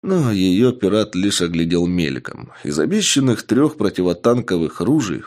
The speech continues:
он увидел одно – знаменитое ружье Дегтярева, и оно выглядело практически новым.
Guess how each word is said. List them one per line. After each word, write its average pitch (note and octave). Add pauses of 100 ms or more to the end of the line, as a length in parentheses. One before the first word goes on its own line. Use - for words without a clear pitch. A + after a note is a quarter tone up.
он F3+
увидел F2+
одно – G2+
знаменитое D#3
ружье F#2+
Дегтярева, G#2+ (100)
и C2
оно D#2
выглядело C3
практически -
новым. D2